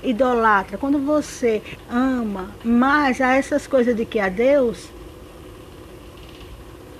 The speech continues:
quando você perder, você perde também a tua paz. Você vai perder a,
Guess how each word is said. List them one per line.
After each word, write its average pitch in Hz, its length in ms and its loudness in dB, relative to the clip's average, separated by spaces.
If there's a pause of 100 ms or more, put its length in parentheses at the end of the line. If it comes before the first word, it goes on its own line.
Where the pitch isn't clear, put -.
(160)
quando 302 240 4
você 240 280 0
perder, 208 680 0 (1300)
você 226 240 -6
perde 208 340 -4
também 202 420 -6
a 196 40 -10
tua 214 220 -10 (140)
paz. 180 200 -14 (1040)
Você 208 200 -4
vai 196 100 4
perder 208 680 0 (2000)
a, 214 340 -4